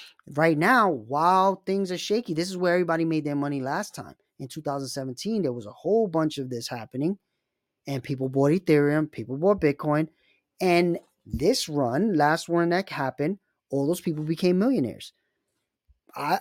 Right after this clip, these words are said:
I wasn't one of the people that bought in two thousand seventeen. I wish I did, but I didn't know what I know now. I didn't study it like I studied it this time.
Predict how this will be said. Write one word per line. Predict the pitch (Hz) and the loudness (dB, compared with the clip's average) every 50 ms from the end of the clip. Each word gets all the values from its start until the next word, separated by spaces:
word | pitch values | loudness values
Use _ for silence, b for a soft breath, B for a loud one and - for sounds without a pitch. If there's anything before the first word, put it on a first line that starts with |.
| - | -2
I | - 143 147 | -4 -2 2
wasn't | 175 254 330 320 311 226 | 4 4 6 6 6 6
one | 202 190 | 8 8
of | 185 | 8
the | 175 | 6
people | 165 240 170 165 165 | 4 0 2 4 4
that | 160 151 | 4 6
bought | 147 160 160 156 | 6 6 6 6
in | 156 | 4
two | 151 165 160 | 2 0 0
thousand | 151 147 147 147 139 | 0 0 0 0 -2
seventeen. | - 160 151 147 143 139 - 170 208 | -2 -2 -2 -2 -4 -4 -2 -2 0
I | 202 143 | 0 0
wish | 135 147 156 - | 2 0 0 0
I | - 160 | 0 -2
did, | 160 156 220 285 285 240 190 | 2 2 2 2 2 0 0
but | 170 151 | 0 0
I | 151 160 | 2 2
didn't | 165 170 175 | 2 2 0
know | 196 277 370 | 0 0 0
what | 359 262 165 | 2 2 2
I | 151 147 | 2 2
know | 147 135 131 | 0 -2 -2
now. | 127 127 110 104 92 - _ | -2 -4 -6 -8 -12 -14 _
I | - 143 160 | -6 -6 -4
didn't | 156 180 202 208 196 208 - _ _ _ _ _ _ _ _ _ - | -2 -2 0 0 -2 -2 -4 _ _ _ _ _ _ _ _ _ -14
study | - - - - - 180 262 311 294 208 151 | -10 -10 -6 -2 2 2 4 4 4 2 0
it | 135 - | -2 -2
like | 139 143 - | -6 -8 -6
I | 139 135 | -6 -8
studied | - - - 151 135 135 123 123 | -6 -4 -4 -2 -2 -4 -4 -8
it | 117 123 | -8 -8
this | 127 123 117 - | -8 -10 -10 -10
time. | - 135 95 - - | -10 -12 -12 -12 -16